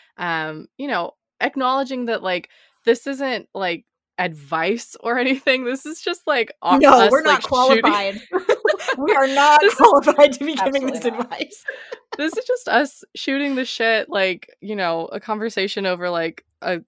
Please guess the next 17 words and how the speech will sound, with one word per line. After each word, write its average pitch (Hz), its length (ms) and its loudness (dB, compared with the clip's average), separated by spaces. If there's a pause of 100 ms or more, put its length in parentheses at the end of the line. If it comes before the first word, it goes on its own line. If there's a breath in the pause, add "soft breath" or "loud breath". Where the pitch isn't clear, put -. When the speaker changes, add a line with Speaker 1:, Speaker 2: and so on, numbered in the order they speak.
(120)
Speaker 1:
a 180 120 -6
cocktail, 165 760 -4
and 165 400 -6
I 170 120 -14
just - 200 -16
felt 175 140 -6
like 175 160 -8
it 170 80 -8
would 165 100 -12
be 170 120 -12
really 160 420 -12 (260)
relatable 160 480 -12
for 170 120 -16
people 160 320 -14
because 156 680 -14 (280)
it's, - 640 -14 (180)
it, - 180 -12